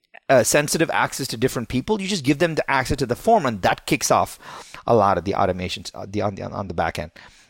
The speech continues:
Forms are really powerful, and I, I'll say this again. These four things that they do,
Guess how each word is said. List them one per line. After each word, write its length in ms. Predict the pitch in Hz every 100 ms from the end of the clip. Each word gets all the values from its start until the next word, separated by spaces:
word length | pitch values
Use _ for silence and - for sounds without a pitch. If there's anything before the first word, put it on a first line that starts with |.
| _
Forms 400 | - 170 190 196
are 80 | 190
really 240 | 160 143
powerful, 440 | 139 120 107 98
and 80 | 104
I, 100 | 110
I'll 240 | - 113 90
say 140 | 135
this 160 | 127 117
again. 240 | 110 101
These 140 | 101
four 280 | - 143 135
things 180 | 135 123
that 120 | 110
they 100 | 107
do, 240 | 101 98